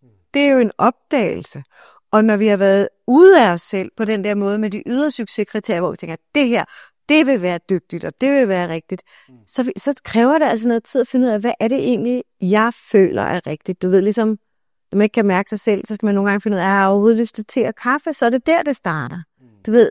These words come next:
Speaker 2: vil det her overhovedet være en sjov opgave for mig?
Speaker 1: Mm.
Speaker 2: Er jeg god til det?
Speaker 1: Mm.
Speaker 2: Altså frem for, hvad vil andre synes er rigtigt? Fordi vi er skolet i at læse andres forventninger og levering på det.
Speaker 1: Mm.
Speaker 2: Fordi vi har lært, det er sådan, vi har, vi bedst bidrager i et fællesskab. Og, øhm,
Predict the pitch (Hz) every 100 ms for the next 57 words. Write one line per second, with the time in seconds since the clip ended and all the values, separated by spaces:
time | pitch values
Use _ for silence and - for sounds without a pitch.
0 | - 208 220 269 262 233 254 262 214 214
1 | 247 226 285 - 233 196 180 165 156 156
2 | _ _ - 214 208 277 370 320 - 202
3 | 151 143 _ _ _ _ - 214 220 -
4 | 269 240 254 220 202 233 226 180 208 226
5 | 254 - 226 226 233 262 - 269 247 226
6 | 208 226 - 214 220 226 - - 233 233
7 | 262 277 - 240 208 - _ _ _ _
8 | 220 208 226 233 226 233 - 220 220 -
9 | 196 190 185 170 165 151 - 160 160 -
10 | _ 220 196 196 208 196 196 196 - -
11 | 202 190 185 185 190 175 170 - _ _
12 | _ 180 190 180 - 180 - 151 113 110
13 | - - - - - - _ _ _ _
14 | _ _ 190 185 180 175 170 170 170